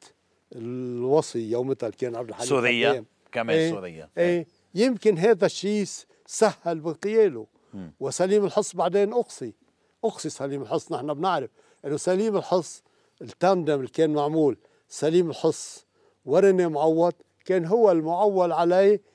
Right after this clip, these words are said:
Speaker 1: من شان إعادة بناء الدولة.
Speaker 2: مم.
Speaker 1: ومن شان قيام ال-، انت-، هذه المرحلة في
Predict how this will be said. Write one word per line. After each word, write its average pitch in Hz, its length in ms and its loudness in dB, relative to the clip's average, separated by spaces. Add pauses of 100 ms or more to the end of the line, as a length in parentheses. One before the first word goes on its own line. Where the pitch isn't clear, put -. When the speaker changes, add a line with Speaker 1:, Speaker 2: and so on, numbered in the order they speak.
(160)
Speaker 1:
من 160 100 -6
شان 180 360 0
إعادة 170 540 -2 (440)
بناء 160 300 -2
الدولة. 113 440 -8 (400)
Speaker 2:
مم. 95 180 -12 (560)
Speaker 1:
ومن 160 340 2
شان 180 320 2
قيام 170 360 2
ال-، 143 460 -6 (260)
انت-، 160 260 -10 (240)
هذه 165 280 0
المرحلة 160 600 0
في 135 60 -10